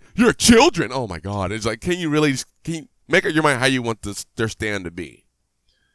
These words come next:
You know what I mean? And, and it's just like, and they're always surprised about their kids' behavior. And I'm just like, "Come on." I was just like, <sighs> you know, just like, you guys are,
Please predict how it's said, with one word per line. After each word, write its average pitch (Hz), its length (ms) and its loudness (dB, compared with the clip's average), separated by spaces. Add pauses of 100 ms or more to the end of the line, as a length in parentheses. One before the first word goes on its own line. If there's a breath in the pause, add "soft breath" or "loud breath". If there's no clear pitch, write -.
You 123 140 -4
know 131 60 0
what 131 100 2
I 127 60 0
mean? 135 260 -2
And, 143 140 -8
and 147 80 -6
it's 151 160 2
just 147 120 0
like, 139 320 0
and 147 120 2
they're 147 100 4
always 180 280 2
surprised 139 840 2 (300 soft breath)
about 139 280 4
their 135 140 0
kids' 131 640 0
behavior. 110 840 -4
And 160 100 -4
I'm 160 60 0
just 156 160 -8
like, 117 220 -2
"Come 104 320 -8 (100)
on." 73 640 -12 (680)
I 165 140 4
was 180 80 2
just 170 160 -4
like, 135 420 0
<sighs> - 40 -20 (2000 loud breath)
you 202 100 -2
know, 160 120 0
just 147 140 -8
like, 120 300 -4
you - 100 -20
guys 107 220 -4
are, 92 200 -12